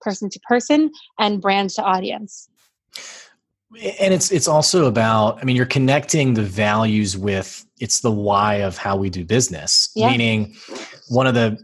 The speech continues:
Speaker 2: it gives me an ulcer thinking about, I walked, I was
Speaker 1: <laughs>
Speaker 2: working, I was working with a, a corporation, and they had this values, they had this set of values on their wall. And I, I
Speaker 1: Mm-hmm.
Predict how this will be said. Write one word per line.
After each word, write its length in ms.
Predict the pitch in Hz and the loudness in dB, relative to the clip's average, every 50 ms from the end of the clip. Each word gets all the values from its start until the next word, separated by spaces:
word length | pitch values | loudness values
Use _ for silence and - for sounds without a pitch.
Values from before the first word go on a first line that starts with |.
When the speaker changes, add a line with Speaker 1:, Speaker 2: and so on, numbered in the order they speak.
| _ | _
Speaker 2:
it 280 | - 117 87 73 110 127 | -14 -12 -10 -10 -6 -2
gives 180 | 117 131 123 120 | 0 0 2 2
me 80 | 127 | 0
an 60 | 113 110 | 0 0
ulcer 360 | 107 110 120 117 - - 110 | 0 0 0 0 0 -2 -4
thinking 340 | - - 113 117 - 127 117 | -2 -2 -2 -2 0 0 0
about, 280 | 101 101 98 95 95 | 0 0 0 0 0
I 60 | 98 101 | -2 -2
walked, 360 | 98 113 120 123 120 - - - - 233 | 0 2 2 2 2 -2 -6 -8 -4 -2
I 80 | 233 | 0
was 140 | 226 117 359 | 2 2 2
Speaker 1:
<laughs> 0 | |
Speaker 2:
working, 480 | 127 139 139 - 151 139 131 131 135 - _ _ _ - | 2 0 0 0 0 -2 -2 -2 -4 -8 _ _ _ -2
I 60 | 123 | -2
was 120 | 117 107 | 0 2
working 260 | 127 151 156 - 151 | 2 0 0 0 0
with 140 | 143 131 127 | 0 0 0
a, 80 | 123 117 - | 0 -2 -4
a 60 | 113 | -6
corporation, 800 | - - 131 127 - 120 113 110 113 107 - - 113 107 104 107 - | -6 -4 -4 -2 0 0 2 2 2 0 0 -2 -2 -4 -4 -6 -6
and 100 | 110 107 | -4 -4
they 60 | 104 | -2
had 220 | 107 117 120 117 110 | -2 0 0 0 -2
this 160 | 104 - - | -4 -6 -6
values, 720 | 101 104 110 110 113 117 117 113 113 113 107 104 - - - - - - - - - - - _ _ - | -4 -4 -2 0 0 0 0 0 0 0 -2 -2 -4 -6 -8 -12 -20 -20 -20 -20 -20 -20 -20 _ _ -2
they 60 | 123 | -2
had 100 | 131 123 | 0 0
this 140 | 110 107 - | 0 0 0
set 160 | 156 151 147 | 2 2 2
of 80 | 139 120 | 2 2
values 400 | 131 123 120 123 120 117 104 117 | 2 2 2 2 0 0 0 0
on 100 | 110 110 | 0 2
their 120 | 113 110 | 0 0
wall. 520 | 98 101 101 101 98 98 98 101 110 - _ - | 0 0 0 0 0 0 -2 -4 -6 -8 _ -4
And 140 | 120 113 110 | -2 -2 0
I, 320 | 107 107 104 101 104 113 - | 0 0 -2 -2 -4 -6 -4
I 100 | - 110 | -2 -2
Speaker 1:
Mm-hmm. 40 | 113 | 0